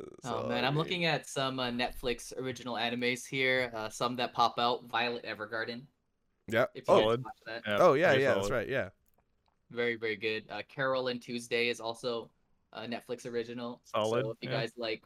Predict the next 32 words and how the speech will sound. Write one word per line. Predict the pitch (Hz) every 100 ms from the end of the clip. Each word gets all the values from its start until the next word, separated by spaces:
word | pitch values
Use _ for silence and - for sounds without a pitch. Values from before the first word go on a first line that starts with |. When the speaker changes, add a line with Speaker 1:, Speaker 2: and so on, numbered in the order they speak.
| -
Speaker 1:
music, | 117 123 143 147 170 - - _ _ _ _ _ _ _ _ _ _ -
uh, | 104 101
watch | 104 104 - -
Carol | 123 117 110
and | 110
Tuesday | 120 120 120 127 127
because | 120 123 117
they | 117
talk | 123 117
about | 107 117
how, | 123 117 117 - _ -
I |
mean, | 202
this | 202 214
is |
kind | 220 196
of | 190 165
to | - 165 147 127 - -
the | 127 120 113 -
topic | 135 127 131
as | 120 113
well, | 127 127
where | 120 113
it's | 110 -
like, | 113 107 _ _ _ _ -
uh, | 104 101 - _
algorithms | 131 139 151 143 151 147 147 143 143 135
and | 131 123 120 117 110 117
data | 139 139 135 135
is | 131 123
deciding | 147 143 139 135 131 127 123 -
what | - 123 135 131